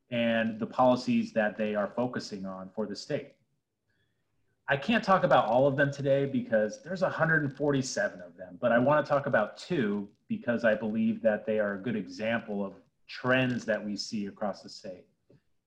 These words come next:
And the first is in Issaquah. We have a race on our hands for the state Senate seat there. And this is a race between two Democrats, again,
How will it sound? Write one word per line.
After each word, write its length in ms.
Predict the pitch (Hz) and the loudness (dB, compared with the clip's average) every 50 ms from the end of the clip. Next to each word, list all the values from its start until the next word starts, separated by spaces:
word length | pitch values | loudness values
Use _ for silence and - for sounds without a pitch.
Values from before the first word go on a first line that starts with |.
| _ _ - | _ _ -6
And 100 | 123 120 | -4 -4
the 140 | 120 117 - - | -4 -4 -6 -4
first 420 | - 156 165 180 170 - - - 139 | -4 -2 0 -2 -2 -4 -8 -10 -8
is 120 | 123 113 | -6 -6
in 100 | 117 110 | -4 -4
Issaquah. 500 | 110 101 113 107 - - 104 95 92 92 - - _ _ _ _ _ _ _ _ _ _ _ _ _ - | -4 -6 -6 -8 -8 -6 -6 -6 -6 -8 -12 -18 _ _ _ _ _ _ _ _ _ _ _ _ _ -2
We 120 | 120 113 | 0 2
have 180 | 120 135 131 131 | 4 4 4 4
a 40 | |
race 400 | 120 110 104 117 127 139 139 - | 2 2 2 2 2 2 2 2
on 120 | 147 139 143 | 2 2 4
our 80 | 143 | 4
hands 680 | 135 123 120 113 110 107 107 107 110 113 - - - _ _ _ | 2 2 0 -2 -2 -2 -4 -6 -8 -10 -12 -16 -20 _ _ _
for 140 | - 123 117 | -6 -4 -4
the 60 | 110 | -4
state 320 | 107 - - 120 107 101 - | -4 -4 -2 -2 -2 -2 -2
Senate 260 | - 117 110 110 95 | -2 -2 -2 -2 -4
seat 260 | - - 101 90 - - | -8 -10 -10 -10 -12 -14
there. 200 | 95 - - - _ _ _ _ _ _ _ _ _ _ _ _ _ _ _ _ _ - | -14 -14 -16 -16 _ _ _ _ _ _ _ _ _ _ _ _ _ _ _ _ _ -2
And 220 | 123 117 113 123 | 0 2 2 2
this 140 | 143 156 - | 2 2 0
is 100 | 190 147 | -2 0
a 80 | 175 | 0
race 300 | 143 135 127 127 127 123 | 2 2 4 4 2 2
between 420 | - - 117 - - - 113 107 101 | 0 -4 -6 -6 -4 -4 -4 -4 -4
two 360 | - - - - 175 170 170 | -6 -8 -6 -4 -2 -2 -2
Democrats, 600 | 143 139 131 143 151 143 - - 110 98 - - | 0 2 2 2 2 0 0 0 0 0 0 -2
again, 540 | 101 95 92 104 131 120 104 95 90 90 90 | -8 -10 -4 -2 0 0 0 -2 -4 -8 -14